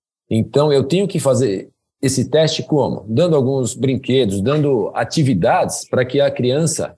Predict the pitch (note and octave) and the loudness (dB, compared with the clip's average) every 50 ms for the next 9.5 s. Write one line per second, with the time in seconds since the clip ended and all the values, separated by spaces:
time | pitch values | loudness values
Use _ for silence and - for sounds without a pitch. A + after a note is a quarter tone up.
0 | _ - A#2 B2 C3 B2+ A2+ F2 F2 D2 - - - _ _ - A2+ A2+ A2+ - | _ -2 2 4 4 4 4 2 0 -2 -6 -8 -14 _ _ -4 -2 -2 -2 -2
1 | B2 C3+ B2+ - C3 - - C3+ D3+ C#3+ A#2 B2+ - - A2 G2 F2+ F2 - E3 | -2 -2 -2 -2 -2 0 0 2 2 2 2 2 0 0 0 0 0 2 2 2
2 | D#3+ - - - - - A2+ A2+ A2+ B2 C3+ A#2 A#2 C#3 C3+ - C3+ A#2 C3 C#3+ | 2 2 0 -4 -6 -6 -4 -2 -2 -2 -2 0 0 0 0 0 -2 -2 0 -2
3 | D3 C#3 C3+ - - _ - - _ - F3 F#3+ - - - C3 C3 C3+ C#3 C3+ | -2 -2 -4 -6 -10 _ -20 -20 _ -14 -12 -12 -8 -2 0 2 2 4 2 2
4 | A#2+ A#2 A#2+ B2+ C3+ C3 B2+ - - - - - _ _ _ _ _ _ - D3 | 0 0 0 -2 -2 -2 -4 -6 -8 -10 -12 -16 _ _ _ _ _ _ -2 -2
5 | C#3 - - D3 A2+ F2 C2 - - - - _ _ _ _ _ _ _ - - | 0 0 0 0 0 0 -2 -6 -8 -10 -18 _ _ _ _ _ _ _ 0 2
6 | F3 G#3 F#3 E3+ F3+ D3 D3+ E3 D#3+ - - C#3+ - - D3 C#3+ B2 - B2+ A2+ | 4 4 4 4 2 2 2 2 2 0 0 -2 -2 0 0 -2 -2 -2 -4 -2
7 | C#3 A#2+ G#2 - - C3+ B2 G2 A#2 B2 A2+ B2 A#2+ A#2+ C#3 C3 B2 A#2+ C#3+ D#3 | 0 0 0 0 0 -2 0 0 0 0 0 0 0 2 2 2 2 2 2 0
8 | C#3+ C3 A2+ C3+ C3 - - A#2 G#2 G#2+ G#2+ G2 E2+ C2 C2 D2 F2+ A#2 A#2 A2 | 0 0 -2 -2 -2 -2 -2 -2 -2 -2 -2 -4 -4 -4 -4 -2 -2 -2 -2 -2
9 | A2 A2 G#2 B2 E3+ E3+ G2 G#2 - - | -2 -2 -2 0 0 0 0 -2 -6 -12